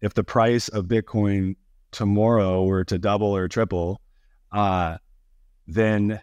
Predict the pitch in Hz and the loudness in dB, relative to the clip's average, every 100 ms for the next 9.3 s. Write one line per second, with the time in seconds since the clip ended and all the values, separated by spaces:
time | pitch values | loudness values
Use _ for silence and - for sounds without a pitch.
0 | _ _ _ - 104 95 104 98 107 107 | _ _ _ 0 0 4 2 4 2 2
1 | 107 107 110 113 101 92 - - _ - | 0 0 0 0 -2 -4 -6 -14 _ -10
2 | 101 95 98 98 98 90 120 - 95 87 | -2 2 6 6 4 4 2 2 -2 -2
3 | 90 92 92 90 95 87 - 104 - - | -2 -2 -2 -2 -2 -2 -2 -4 -4 -2
4 | 92 87 - 98 85 95 87 87 82 - | -2 -2 -4 -4 -2 0 2 0 -4 -14
5 | - - 120 - 85 76 - 85 92 90 | -12 0 0 0 -6 -6 -4 -4 2 4
6 | 87 85 90 92 85 - - - - _ | 2 0 0 0 0 -4 -18 -20 -20 _
7 | - 107 92 - 90 90 90 - - - | 0 2 2 0 2 4 2 0 -6 -4
8 | 87 85 85 92 82 85 98 87 78 85 | -2 0 0 0 0 2 2 2 0 -6
9 | 76 71 - | -6 -10 -16